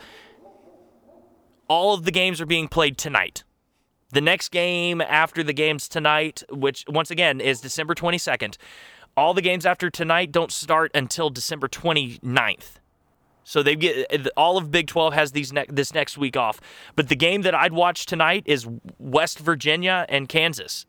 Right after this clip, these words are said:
And I, I know that this is kind of ridiculous because I'm telling y'all this and you're, you're gonna be hearing this tomorrow. But here's hoping that this West Virginia-Kansas team,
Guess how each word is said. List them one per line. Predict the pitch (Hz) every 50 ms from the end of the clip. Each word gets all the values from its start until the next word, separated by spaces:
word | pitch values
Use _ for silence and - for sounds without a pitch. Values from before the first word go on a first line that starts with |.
| _ _ _ -
And | 127 123
I, | 127 151 151 135
I | 151 170
know | 185 196
that | 180 175 143
this | 190 170 -
is | 165 -
kind | - 175 175 175
of | 160
ridiculous | 151 151 139 175 170 - 160 147 147 -
because | 151 139 139 135
I'm | 131 131
telling | - - 170 165 160 156
y'all | 151 143 143 127
this | 135 135 135 - -
and | 110 120 120 120 113 - - 202 - - 139
you're, | 127 147 147
you're | 131 143 160 160
gonna | 165 156
be | 147 139
hearing | 156 165 160 143
this | 143 - -
tomorrow. | - 143 143 151 156 143 113 95 98 - - - - - - - - - -
But | - 143 135
here's | 160 190 202 - -
hoping | 208 214 208 190 185 170
that | 156 131
this | - 170 165 -
West | 147 160 156 160 - -
Virginia-Kansas | 165 151 117 143 151 170 175 165 139 - - 160 170 180 160 165 143 -
team, | - - 139 127 127 127 117